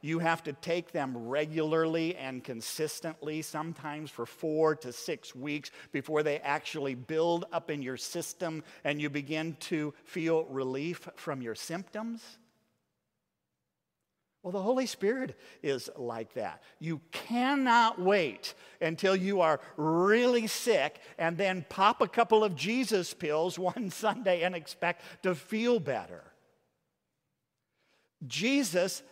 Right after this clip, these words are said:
must accumulate in your system.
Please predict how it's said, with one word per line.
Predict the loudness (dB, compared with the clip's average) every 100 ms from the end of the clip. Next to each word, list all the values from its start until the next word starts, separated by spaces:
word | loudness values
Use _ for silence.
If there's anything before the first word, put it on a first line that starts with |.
| -8
must | -4 -2 -2 -4 -2
accumulate | -2 -4 -2 0 0 0 0 0 0 -2 -2 -4 -12 _ -4
in | -2 0
your | 0 0
system. | -2 -4 -4 -6 -8 -10